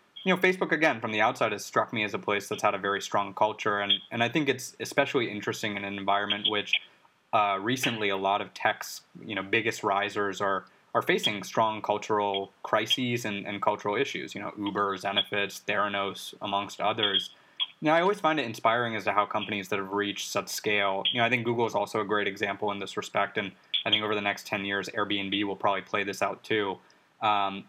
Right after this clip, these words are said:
but of having strong, you know, having a strong culture, both internally focused as, as well as customer focused. So, you know, what, what is it, or what was it about, you know, Mark's kind of leadership, his, um,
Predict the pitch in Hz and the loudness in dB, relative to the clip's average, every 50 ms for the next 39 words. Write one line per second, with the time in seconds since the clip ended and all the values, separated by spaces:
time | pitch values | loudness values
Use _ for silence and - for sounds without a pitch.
0 | _ - 139 131 117 131 147 147 143 131 123 - 131 117 110 107 110 113 - - | _ 0 0 2 4 4 4 4 2 -4 -2 0 2 2 2 2 -2 -6 -4 -2
1 | 131 113 101 98 131 131 135 123 113 - - 113 107 101 - - 104 101 98 - | -2 -2 2 2 2 2 2 0 -2 0 0 0 0 0 0 0 0 0 0 -2
2 | 107 98 98 95 - 95 95 95 - - - 101 101 120 151 170 180 - 180 185 | -2 -2 -2 -4 -4 -6 -8 -8 -8 -6 -4 -2 -2 -2 -2 -2 0 -2 0 0
3 | 185 202 190 - - 113 107 - - 120 104 101 110 104 101 95 - - - 117 | -2 -4 -2 0 -2 -2 -2 -4 -6 -6 -2 0 0 0 0 -2 -4 -2 -2 -2
4 | - - - 113 101 95 90 - 98 95 90 - 98 92 - - - 135 123 117 | -2 -2 -4 -4 -4 -4 -2 -2 -2 -2 -2 -4 -4 -4 0 2 4 4 4 2
5 | - - - - _ _ _ _ - 214 196 180 - - 147 143 165 202 214 - | -4 -12 -20 -20 _ _ _ _ 2 4 4 4 2 0 2 4 6 6 4 4
6 | - _ - 156 151 165 208 226 - 165 170 180 165 165 156 143 127 - - - | -2 _ -10 -2 2 2 2 4 2 0 0 2 4 4 4 4 2 -2 -2 -2
7 | 123 117 113 135 - 131 131 123 123 127 123 123 131 123 120 117 110 101 107 104 | 0 4 4 4 4 4 4 2 2 2 2 0 0 -2 -2 -2 0 2 4 4
8 | 107 107 107 101 - 107 104 98 98 95 98 101 104 - - - - - - - | 4 4 2 -2 -6 -6 -6 -6 0 0 2 2 2 0 -2 -8 -10 -10 -6 -2
9 | - 113 101 98 98 107 110 113 113 - - 117 110 110 104 92 - - - 110 | -2 -2 -2 0 0 0 0 0 0 0 0 0 0 0 0 -4 -6 -4 -2 -2
10 | 110 110 107 104 104 95 - - - - - - 104 98 87 85 82 85 98 - | 0 0 -2 -4 -6 -10 -12 -14 -12 -10 -6 -4 -2 -2 -2 -2 -4 -6 -8 -14
11 | - | -16